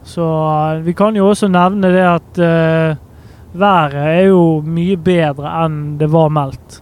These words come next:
Det er ganske, det, ja, lite regn, forholdsvis tørr vei i utforkjøringene.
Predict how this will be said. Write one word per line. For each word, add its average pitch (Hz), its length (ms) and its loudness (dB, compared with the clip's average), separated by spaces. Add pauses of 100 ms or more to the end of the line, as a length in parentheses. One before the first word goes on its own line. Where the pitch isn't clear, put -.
Det 214 140 -6
er 202 100 -2
ganske, 196 400 2 (540)
det, 196 180 -8
ja, 160 240 -4
lite 180 480 0
regn, 175 380 0 (420)
forholdsvis 180 960 0
tørr 170 400 -2
vei 156 400 0 (580)
i 160 160 -2 (360)
utforkjøringene. 151 840 -2